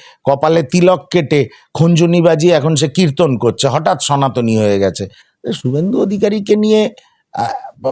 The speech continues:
প্রশ্ন যত কম করা যায় ততই ভালো, কারণ শুভেন্দু অধিকারী তো বিজেপি করে না।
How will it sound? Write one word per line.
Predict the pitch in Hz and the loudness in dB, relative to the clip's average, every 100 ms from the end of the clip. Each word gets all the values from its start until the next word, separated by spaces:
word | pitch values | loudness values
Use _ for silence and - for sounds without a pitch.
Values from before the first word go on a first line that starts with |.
| 147 | -4
প্রশ্ন | 151 - 170 190 | -2 -2 0 -2
যত | 160 151 | 0 0
কম | 170 165 151 | 0 0 -2
করা | 156 160 175 | 0 0 2
যায় | 180 185 | 2 0
ততই | 156 139 175 | -2 0 0
ভালো, | 165 185 220 | 0 0 0
কারণ | 165 147 | -2 -2
শুভেন্দু | 143 131 127 156 170 | -2 -2 0 0 2
অধিকারী | 180 180 185 180 | 0 2 0 0
তো | 185 | 0
বিজেপি | 147 160 180 185 | 2 2 0 2
করে | 139 107 | 0 0
না। | 98 | -6